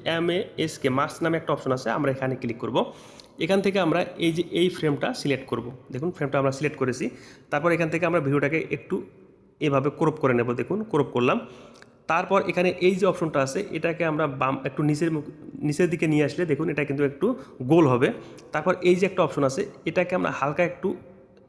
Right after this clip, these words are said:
একটু নিচের দিকে নিয়ে আসলে ভিডিওটা কিন্তু আমাদের এই ভিডিওর সঙ্গে অ্যাডজাস্ট হয়ে যাবে। Then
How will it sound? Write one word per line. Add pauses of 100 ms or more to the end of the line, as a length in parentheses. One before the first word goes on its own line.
(160)
একটু
নিচের (120)
দিকে
নিয়ে
আসলে (580)
ভিডিওটা
কিন্তু (120)
আমাদের (160)
এই (100)
ভিডিওর
সঙ্গে (100)
অ্যাডজাস্ট
হয়ে
যাবে। (280)
Then